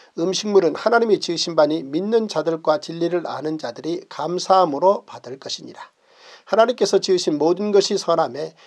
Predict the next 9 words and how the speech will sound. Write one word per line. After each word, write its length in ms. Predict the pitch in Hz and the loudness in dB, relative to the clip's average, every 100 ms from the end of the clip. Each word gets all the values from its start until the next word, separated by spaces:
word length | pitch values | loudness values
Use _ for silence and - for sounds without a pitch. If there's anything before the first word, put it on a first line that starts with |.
| _ - | _ 0
감사함으로 680 | 156 156 - 160 147 127 | 0 2 2 0 0 -6
받으면 580 | - 139 143 131 180 190 _ | -8 -8 -6 -2 -2 -4 _
버릴 320 | - 135 127 | -16 -14 -14
것이 240 | - 151 175 | -12 -8 -4
없나니 380 | 160 123 117 _ _ _ - | -6 -8 -18 _ _ _ -4
하나님의 380 | 170 160 156 147 | 2 2 2 4
말씀과 500 | 147 - 143 147 143 | 2 2 0 0 0
기도로 580 | 156 160 160 190 196 - | 0 4 6 6 6 0
거룩하여짐이라. 840 | 143 139 131 120 147 151 143 - | -8 -8 -8 -10 -10 -12 -18 -18